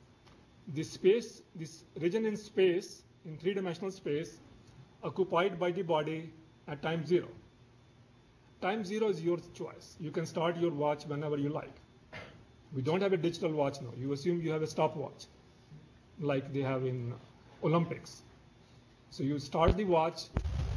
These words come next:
when the umpire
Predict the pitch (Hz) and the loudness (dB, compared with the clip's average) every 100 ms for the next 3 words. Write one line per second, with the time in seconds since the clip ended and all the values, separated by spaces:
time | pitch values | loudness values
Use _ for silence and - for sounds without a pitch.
0 | - 151 160 165 160 165 - - - - | 2 2 2 2 0 0 0 0 0 -2
1 | - - - - - - 151 156 - 151 | 0 0 -2 -2 -4 -4 -4 -2 -2 0
2 | 156 156 | 0 -2